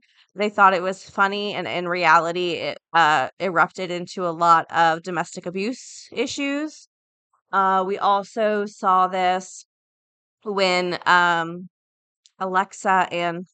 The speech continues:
Google, I have one, I don't want it to hear me, <laughs> when, um, there were ads who would go, "Hey, da-da, uh, play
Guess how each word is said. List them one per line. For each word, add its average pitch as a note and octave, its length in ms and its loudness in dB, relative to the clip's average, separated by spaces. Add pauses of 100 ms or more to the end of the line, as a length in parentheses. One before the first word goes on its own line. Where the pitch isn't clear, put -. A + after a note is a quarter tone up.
(100)
Google, G#3+ 400 -8 (600)
I F3+ 40 -18
have D#3+ 200 0
one, D#3 160 -2
I D3 80 -2
don't E3 120 -2
want D#3+ 140 -4
it D#3+ 80 -18
to D#3+ 180 -6
hear F3 200 -6
me, E3+ 200 -8 (200)
<laughs> - 220 -20
when, C#4+ 540 0 (140)
um, G#3+ 500 6 (340)
there G#3 640 2
were F#3 960 2 (640)
ads A#3 460 6
who B3+ 60 -4
would G#3 160 -4
go, G3 340 4 (420)
"Hey, G4 520 0 (120)
da-da, A#3 480 2 (440)
uh, B3 220 4
play G4 580 2